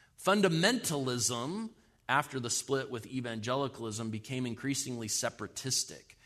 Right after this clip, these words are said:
And so fundamentalism became so separatistic that it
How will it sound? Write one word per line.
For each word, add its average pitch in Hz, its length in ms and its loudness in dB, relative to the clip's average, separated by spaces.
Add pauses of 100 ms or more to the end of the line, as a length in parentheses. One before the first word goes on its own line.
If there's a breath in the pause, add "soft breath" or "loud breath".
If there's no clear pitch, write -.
(240 loud breath)
And 110 100 -6
so 135 120 0
fundamentalism 147 960 2
became 127 300 -2
so 185 340 4
separatistic 127 1000 -2 (280 loud breath)
that 131 280 4 (100)
it 156 180 -6